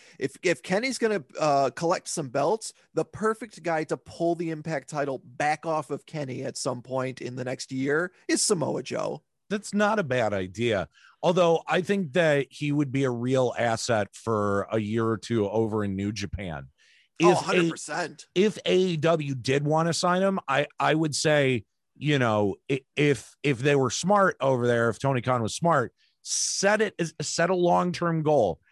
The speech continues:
Speaker 2: Two years from now is when we're gonna make a deal. Go over to New Japan for,
Speaker 1: Yeah.
Speaker 2: you know, do your thing over there. Don't get hurt, and then come back, and then, you know, let's, let's take it from there.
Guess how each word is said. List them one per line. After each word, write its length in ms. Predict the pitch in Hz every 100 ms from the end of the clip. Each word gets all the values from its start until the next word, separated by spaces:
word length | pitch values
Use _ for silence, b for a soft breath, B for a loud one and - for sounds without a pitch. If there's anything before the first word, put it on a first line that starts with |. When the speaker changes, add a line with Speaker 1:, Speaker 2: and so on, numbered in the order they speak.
| _ -
Speaker 2:
Two 140 | 196
years 320 | 196 185 165
from 200 | - 139
now 320 | 117 107 98 -
is 240 | 117 101
when 240 | 131 131
we're 180 | 127 123
gonna 140 | 127 120
make 200 | 117 107
a 60 |
deal. 360 | 101 107 80 - b b -
Go 140 | 127
over 180 | 135 131
to 100 | 139
New 220 | 135 139
Japan 640 | 127 127 135 131 131 123 b b -
for, 440 | 113 110 107 107 -
Speaker 1:
Yeah. 80 | 131
Speaker 2:
you 60 |
know, 120 | 113
do 160 | 104 127
your 200 | 139 135
thing 240 | - 139 135
over 160 | 131
there. 360 | 123 127 123 110 _ - 113
Don't 340 | 147 156 -
get 320 | 147 196 -
hurt, 540 | - - 240 170 - - b b b
and 160 | 143 143
then 200 | 147 127
come 360 | - 139 143 135
back, 440 | 147 131 110 - 123
and 160 | 127
then, 300 | 123 120 113 -
you 140 | 127
know, 240 | 110 98 92
let's, 400 | 117 117 - - 117
let's 260 | 120 -
take 220 | - 110
it 100 | 101
from 140 | 90 98
there. 220 | 85